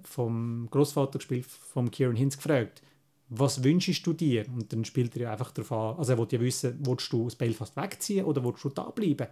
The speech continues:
Und seine Antwort ist einfach, «Ich will der beste Fußballspieler von der Welt werden.» Das ist irgendwie so, «Ah, du armes Bübli, du hast keine Ahnung, was läuft» und so. Und es bricht dann mein, schon ein bisschen das Herz, wo es dann eben am Schluss dann, dann weggeht. Das ist jetzt kein Spoiler.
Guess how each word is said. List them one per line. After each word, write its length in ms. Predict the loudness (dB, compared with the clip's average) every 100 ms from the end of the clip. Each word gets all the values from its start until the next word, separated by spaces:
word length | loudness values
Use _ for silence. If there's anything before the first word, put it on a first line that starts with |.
| -12 -20 -4
Und 120 | 0
seine 180 | 4 4
Antwort 320 | 4 4 2
ist 120 | 2 -4
einfach, 180 | -6 -2
«Ich 180 | 0 2
will 100 | 2 0
der 60 |
beste 340 | 2 4 4 6
Fußballspieler 680 | 6 6 2 2 4 6 6
von 120 | 4
der 80 | 2
Welt 260 | 0 -4 -2
werden.» 320 | 0 0 -4 -12 -14
Das 40 | -2
ist 80 | 2
irgendwie 160 | 2
so, 60 | 2
«Ah, 720 | 2 4 6 6 6 6 4 4
du 160 | 0 0
armes 220 | 0 0
Bübli, 420 | 0 0 2 0
du 80 | -2
hast 120 | -4
keine 280 | -6 -4 0
Ahnung, 240 | 2 2 0
was 120 | -4
läuft» 400 | -4 -4 -8 -10
und 80 | -6
so. 220 | -2 -2
Und 260 | -2 -2 -4
es 120 | -4
bricht 260 | -2 -2 -2
dann 100 | -2
mein, 240 | -2 -6 -10 -18 -18 -20 -20 -20 -14 2
schon 160 | 2
ein 20 |
bisschen 280 | 4 2 2
das 80 | 4
Herz, 300 | 4 4 2
wo 60 | 0
es 80 |
dann 140 | 2 0
eben 180 | 0 -2
am 80 | 0
Schluss 300 | 2 0 0
dann, 400 | 0 2 -2 0
dann 220 | 0 2
weggeht. 360 | 0 2 0 0
Das 20 |
ist 60 | -2
jetzt 180 | -4 -2
kein 180 | -2 -2
Spoiler. 380 | -2 -4 -4